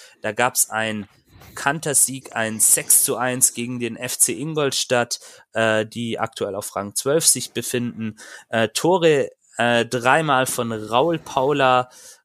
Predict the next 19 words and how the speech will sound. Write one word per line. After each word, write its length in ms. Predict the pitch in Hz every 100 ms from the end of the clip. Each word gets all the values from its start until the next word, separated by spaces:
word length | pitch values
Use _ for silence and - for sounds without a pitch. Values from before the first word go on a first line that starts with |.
| _
ähm, 340 | 117 113 113 117
zweimal 640 | - 120 113 139 139 127
Thomas 440 | - 131 131 120
Castanaras, 840 | - 120 - 113 110 120 123 120 -
auch 240 | 117 117 -
dabei 340 | 110 113 117
ein 140 | 104 110
sehr 260 | - 120
sehenswerter 800 | 110 - 120 120 - 113 110 113
Distanzhammer, 1500 | 110 - - 127 139 - - _ _ _ - - 135 147 147 135
der 540 | 127 123 120 120 110
auch 180 | 120 123
schon 260 | - 135 127
mit 200 | 120 -
diversen 680 | 123 120 123 123 - 127 120
anderen, 680 | - 127 139 127 127 123 - - -
äh, 460 | - 120 120 120 117
Toren 440 | - 127 123 127
von 520 | 120 - 113 117 117